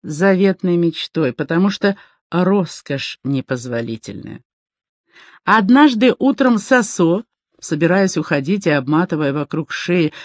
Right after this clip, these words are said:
свой неизменный клетчатый шарф, он скрывался в их доме, сбежал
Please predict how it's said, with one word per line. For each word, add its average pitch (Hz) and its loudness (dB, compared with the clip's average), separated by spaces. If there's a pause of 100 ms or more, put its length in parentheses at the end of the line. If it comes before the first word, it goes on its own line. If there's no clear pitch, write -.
(100)
свой 147 0 (460)
неизменный 175 4
клетчатый 147 -4
шарф, - -6 (800)
он 180 4
скрывался 180 0
в 165 0
их 170 -2
доме, 156 0 (220)
сбежал 143 -2